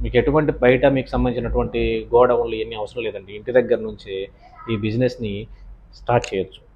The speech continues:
మరి మార్కెటింగ్ కూడా already మనం ముందు చెప్పుకున్నట్టుగానే ప్రతి కిరాణా షాప్కి అవసరం అవుతుంది, ప్రతి సూపర్ మార్కెట్కి అవసరం అవుతుంది, ప్రతి ఇంటికి కూడా అల్లం వెల్లుల్లి పేస్ట్ మీరు ఇంటికి వెళ్ళి మార్కెటింగ్ చేయొచ్చు,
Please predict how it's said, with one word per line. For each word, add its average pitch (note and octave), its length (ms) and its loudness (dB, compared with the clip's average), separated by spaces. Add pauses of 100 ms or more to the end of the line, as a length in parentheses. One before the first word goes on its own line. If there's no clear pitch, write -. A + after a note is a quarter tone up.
(680)
మరి C3+ 120 4
మార్కెటింగ్ D3+ 520 4
కూడా D#3 200 10
already C#3 220 8
మనం C3 160 4
ముందు B2+ 120 4
చెప్పుకున్నట్టుగానే A#2 880 -2 (500)
ప్రతి C#3+ 380 4
కిరాణా C3+ 400 4
షాప్కి A#2+ 380 -2
అవసరం A2 240 -2
అవుతుంది, A2 300 -4
ప్రతి A2 280 -6
సూపర్ B2+ 320 0
మార్కెట్కి A2+ 400 0
అవసరం G#2 200 -2
అవుతుంది, - 220 -10
ప్రతి C3+ 260 2
ఇంటికి C#3+ 400 4
కూడా D3 140 6 (100)
అల్లం C3 260 6
వెల్లుల్లి A#2+ 280 2
పేస్ట్ A2 260 -4 (200)
మీరు A#2 100 2
ఇంటికి C#3 380 4
వెళ్ళి D3+ 100 6
మార్కెటింగ్ C#3 420 2
చేయొచ్చు, C#3 340 2